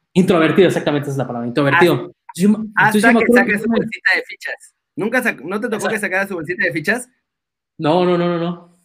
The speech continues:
Speaker 2: Saca
Speaker 1: No,
Speaker 2: su
Speaker 1: no, no.
Speaker 2: bolsita de fichas y enloquece. O sea, haz de cuenta que
Speaker 1: Sí,
Speaker 2: tú
Speaker 1: sí, sí.
Speaker 2: desapareces. Te está explicando,
Speaker 1: <laughs>
Speaker 2: pero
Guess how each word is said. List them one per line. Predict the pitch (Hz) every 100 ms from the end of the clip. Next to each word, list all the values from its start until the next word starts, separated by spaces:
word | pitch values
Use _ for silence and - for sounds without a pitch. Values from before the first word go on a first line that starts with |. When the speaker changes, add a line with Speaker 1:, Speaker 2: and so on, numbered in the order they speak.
| -
Speaker 2:
Saca | 240
Speaker 1:
No, | 294
Speaker 2:
su |
Speaker 1:
no, | 151
no. |
Speaker 2:
bolsita | - 127 196 226
de | 190 -
fichas | - 214 226 _ _ _
y | 165 170
enloquece. | 151 135 185 190 - -
O | 160
sea, | 202
haz |
de | 240
cuenta | 240 233
que | 196
Speaker 1:
Sí, | 233
Speaker 2:
tú |
Speaker 1:
sí, | 220
sí. |
Speaker 2:
desapareces. | 185 139 170 151 - _ _ _ -
Te | 180
está | 262
explicando, | - 247 226 233 226 -
Speaker 1:
<laughs> |
Speaker 2:
pero | 143 147 147 147